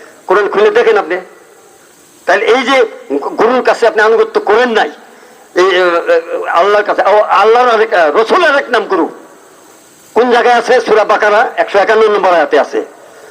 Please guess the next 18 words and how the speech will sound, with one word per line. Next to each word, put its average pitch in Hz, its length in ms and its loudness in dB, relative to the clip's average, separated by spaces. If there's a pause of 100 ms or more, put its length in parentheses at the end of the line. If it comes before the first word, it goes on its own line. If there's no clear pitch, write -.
(720)
"তোমাদের 254 340 2
মধ্য 285 320 -2
থেকে 269 220 0
তোমাদের 311 400 0
কাছে 277 220 0
আল্লাহ 262 220 2
রসুল 247 260 0
পাঠায়, 190 300 0 (640)
যিনি 302 220 0
তোমাদেরকে 285 460 0
কিতাব 247 360 0
এবং 247 260 2
হিকমত - 340 -2
শিক্ষা - 240 -2
দিবেন 202 280 0 (340)
এবং 247 340 0 (1200)
পবিত্র 220 400 -2
করবেন।" 113 460 -6